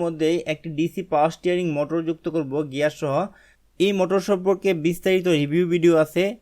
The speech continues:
আই বাটনে এবং ডেসক্রিপশন বক্সে লিংক দেওয়া থাকবে, চাইলে দেখে নিতে পারেন। বাইসাইকেলে দুইটা প্যাডেলই খুলে নিচ্ছি। প্রথমে চিন্তা করেছিলাম প্যাডেলের সাথে একটি গিয়ার যুক্ত করে মোটরটা প্যাডেলের উপরে রাখার জন্য। তারপর চিন্তা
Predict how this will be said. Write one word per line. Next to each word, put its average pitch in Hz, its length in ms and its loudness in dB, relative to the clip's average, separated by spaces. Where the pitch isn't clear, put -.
আই 147 140 2
বাটনে 175 380 0
এবং 147 120 0
ডেসক্রিপশন 170 460 -2
বক্সে 165 300 -2
লিংক 147 180 -2
দেওয়া 160 180 4
থাকবে, 180 200 -6
চাইলে 143 200 0
দেখে 135 200 -6
নিতে 117 200 -6
পারেন। 95 200 -6
বাইসাইকেলে 185 720 0
দুইটা 170 280 2
প্যাডেলই 175 400 0
খুলে 170 260 -2
নিচ্ছি। 151 280 -4
প্রথমে 214 300 0
চিন্তা 208 260 0
করেছিলাম 196 420 2
প্যাডেলের 202 460 2
সাথে 214 180 -2
একটি 202 160 -8
গিয়ার 160 260 4
যুক্ত 190 180 -8
করে 165 140 4
মোটরটা 170 380 0
প্যাডেলের 185 480 2
উপরে 175 200 0
রাখার 131 300 0
জন্য। 104 180 -2
তারপর 160 280 2
চিন্তা 208 200 0